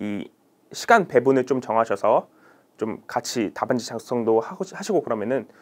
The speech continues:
좀 크게 도움이 될 것 같습니다. 그리고 이제 단위 쓰는 연습은 진짜 기본적인 건데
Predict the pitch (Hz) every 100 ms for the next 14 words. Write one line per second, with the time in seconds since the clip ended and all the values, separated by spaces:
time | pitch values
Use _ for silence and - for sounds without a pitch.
0 | _ _ _ - 113 - - - 120 104
1 | - - - - - - _ _ _ _
2 | _ _ _ _ - - _ - - -
3 | 165 190 170 147 139 - - - - 196
4 | 214 208 202 131 127 151 143 135 143 135
5 | 113 - _ _ - 127 123 - 156 185
6 | 170 143 127 113 117 110